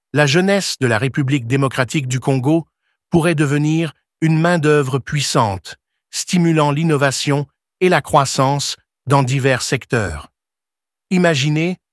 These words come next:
un avenir où les professionnels congolais sont très recherchés, où les métiers qualifiés et l'innovation numérique prospèrent, et où la population du pays peut fièrement contribuer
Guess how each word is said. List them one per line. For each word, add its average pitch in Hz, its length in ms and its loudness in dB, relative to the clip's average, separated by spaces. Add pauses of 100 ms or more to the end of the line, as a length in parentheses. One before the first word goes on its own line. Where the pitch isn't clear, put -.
(140)
un 143 120 2
avenir 143 540 0
où 127 40 -2
les 120 140 -2
professionnels 127 680 -2
congolais 143 540 -2 (340)
sont 147 240 0
très 175 240 0
recherchés, 135 720 -2 (440)
où 147 100 0
les 147 120 2
métiers 151 340 -2
qualifiés 147 680 -2 (340)
et 139 80 2
l'innovation 139 680 0
numérique 131 520 -2
prospèrent, 117 800 -2 (420)
et 170 100 2
où 185 100 0
la 160 120 2
population 170 640 0
du 131 140 -4
pays 147 400 -4 (400)
peut 156 120 2
fièrement 180 480 2
contribuer 139 760 0